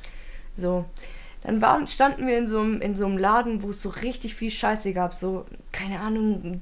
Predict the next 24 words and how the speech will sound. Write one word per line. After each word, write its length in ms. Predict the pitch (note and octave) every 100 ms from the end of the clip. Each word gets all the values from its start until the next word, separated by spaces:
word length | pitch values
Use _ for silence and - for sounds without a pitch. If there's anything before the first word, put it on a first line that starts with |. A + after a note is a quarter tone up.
| A3+
Deko-Scheiße 760 | A3+ A3+ A3 G#3+ - G3+ G3+ G3+
und 120 | G3
so, 140 | F#3+
weißt 220 | G3+ G#3
du, 40 | -
wie 60 |
ich 100 | F#3
meine, 260 | F#3 F#3 G3
so 220 | F3+ F3+
wie 100 | G3
Thomas 380 | G3 G3+ F#3 F3+
Phillips 380 | F#3+ F#3 F3+ F3+
halt. 160 | E3 - - - - - - - - - - -
Und, 440 | G3+ G3 F#3+ F#3+ -
ähm, 300 | G3 G3 G3
nur 120 | F#3+
in 120 | F3+
klein 320 | - F3+ F3
halt. 180 | E3 - - - - - - -
Und 100 | G3
meine 240 | G#3 G3
Mom 380 | G3+ G3 A3+ - - - - - -
sagt, 280 | G3+ G#3+ G#3+
okay, 360 | G#3+ A3+ B3